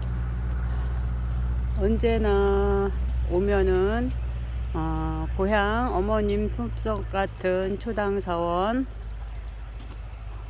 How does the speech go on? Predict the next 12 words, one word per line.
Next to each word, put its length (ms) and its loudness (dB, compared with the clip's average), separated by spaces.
항상 720 2
정겹고 1040 0
좋습니다. 1120 -6
자, 560 -12
오늘은 720 -2
눈도 400 2
내리고 640 2
해서 540 0
초당사원에 1120 -2
봄이 300 0
오는 560 0
모습을 600 -2